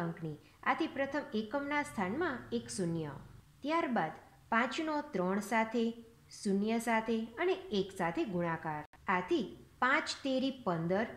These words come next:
પંદરનો પાંચડો વધી ચડી એક આગળના અંકની ઉપર. પાંચ ગુણ્યા શૂન્ય એટલે શૂન્ય. આ શૂન્યમાં વધીના એક ઉમેરતા અહીં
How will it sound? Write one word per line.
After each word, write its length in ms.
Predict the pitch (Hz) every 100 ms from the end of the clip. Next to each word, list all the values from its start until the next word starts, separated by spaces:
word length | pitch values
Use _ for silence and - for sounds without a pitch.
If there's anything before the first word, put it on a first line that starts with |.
| - - -
પંદરનો 520 | 269 277 277 269 254 190 180
પાંચડો 460 | 180 190 220 220 240 - - 190
વધી 340 | 220 330 381 381
ચડી 300 | 302 302 294 285
એક 100 | 240 - - 202
આગળના 440 | 190 196 208 240 180
અંકની 360 | 165 170 311 - 190
ઉપર. 320 | - 180 160 - - - - -
પાંચ 300 | 285 370 381 269
ગુણ્યા 380 | 294 294 285 285
શૂન્ય 320 | 277 269 277 -
એટલે 200 | - 180 170
શૂન્ય. 340 | 208 220 226 240 240 - - -
આ 60 | 330 -
શૂન્યમાં 580 | 226 254 370 277 151 - - -
વધીના 440 | 208 339 349 359 - - 339
એક 200 | 381 220
ઉમેરતા 500 | 190 233 339 - 147 - - -
અહીં 260 | 202 180